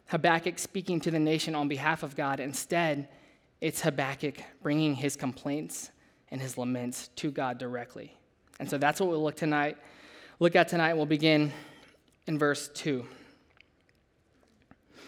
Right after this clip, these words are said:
"O Lord, how long shall I cry for help and you will not hear, or cry to you violence and you will not save? Why do you make me see iniquity,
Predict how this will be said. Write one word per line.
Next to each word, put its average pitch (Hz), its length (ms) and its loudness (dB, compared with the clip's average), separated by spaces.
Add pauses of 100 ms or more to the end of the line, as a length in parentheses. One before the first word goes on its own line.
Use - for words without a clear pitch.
(280)
"O 180 80 6
Lord, 185 480 10
how 180 160 6
long 170 300 6
shall 185 180 4
I 143 80 2
cry 156 300 2
for 165 140 -2
help 139 380 -2 (240)
and 139 120 -4
you 143 160 2
will 151 120 4
not 139 180 2
hear, 120 380 -6 (420)
or 151 60 -4
cry 160 260 2
to 170 140 -6
you 151 80 -2
violence 143 720 2 (520)
and 139 140 -2
you 151 100 2
will 151 120 4
not 143 200 -2
save? 123 520 -6 (960)
Why 139 260 4
do 196 60 6
you 220 120 6
make 190 280 4
me 180 80 2
see 160 560 -2
iniquity, 139 640 -6